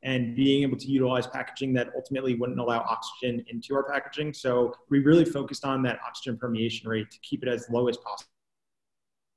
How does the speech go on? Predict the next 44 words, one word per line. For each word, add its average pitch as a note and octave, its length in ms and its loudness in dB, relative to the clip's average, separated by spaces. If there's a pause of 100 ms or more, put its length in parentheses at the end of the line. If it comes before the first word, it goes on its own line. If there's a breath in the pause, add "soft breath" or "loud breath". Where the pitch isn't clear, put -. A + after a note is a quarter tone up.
(1700)
Extend - 280 -6
the C#3+ 40 -2
shelf. B2+ 180 -2
Then D3+ 140 4
from D3+ 120 2
there, D3 180 8
once D#3 240 2
we F#3+ 80 6
produce, C#3 340 2
we C3+ 60 4
actually B2+ 280 2
freeze B2 220 -2
all A#2 100 0
of A#2 60 -4
our A#2 60 0
products. A#2+ 580 -4 (240 soft breath)
Um, B2+ 240 0
and C3 100 2
then C3 180 2
once C#3 260 0
we D#3+ 80 4
ship D#3 220 0
'em C3+ 100 0
out, B2+ 320 0
we B2 340 2
ultimately C3 680 0
pack B2 300 -6
our, A#2+ 380 2
our C3 100 2
boxes A#2+ 520 0
with B2 160 2
insulation B2+ 580 -2
as A#2+ 160 -2
well A#2+ 160 0
as A#2 140 -6
ice B2 160 -8
packs. - 400 -8 (260 soft breath)
And C3+ 100 -2
then C3 260 2
we C3 500 4
guarantee C#3 480 0
two-day, B2+ 540 0
uh, A#2 180 -6
delivery. A#2 540 -2